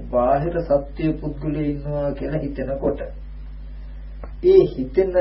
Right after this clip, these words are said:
සත්ව පුද්ගල භාවයට හිතෙන ඒ රූපත් අරගෙන එතනද ඒ රූපේද කන බොන ආහාරයෙන් නේද ඒ රූපයත් ඇදලා තියෙන්නේ. එතනද කෙස්ලොම් නේද ධම්මස්නාර නේද තියෙන්නේ.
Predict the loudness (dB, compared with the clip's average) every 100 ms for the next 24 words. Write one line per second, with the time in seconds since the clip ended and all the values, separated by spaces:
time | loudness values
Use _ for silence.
0 | 2 0 -2 2 2 2 0 0 -2 0
1 | 0 2 2 0 -2 -2 -4 -4 -4 2
2 | 6 6 4 0 0 -2 -4 -2 0 0
3 | -2 -2 -2 -4 -6 -12 -12 -12 -12 -12
4 | -8 -6 2 4 4 0 -4 -6 6 8
5 | 8 6 4 0 -2 -2 -8 -10 -12 -12
6 | -12 -12 -12 -12 -12 -12 -12 -12 -12 -6
7 | -2 0 0 0 0 0 0 -2 0 0
8 | 0 -2 -4 -2 0 2 2 -2 0 -2
9 | -2 -8 -8 -8 -8 -8 -8 -4 -2 -2
10 | -2 -4 -4 -6 -8 -8 -6 -4 -4 -6
11 | -6 -8 -6 -4 -4 -4 -6 -8 -6 -6
12 | -6 -8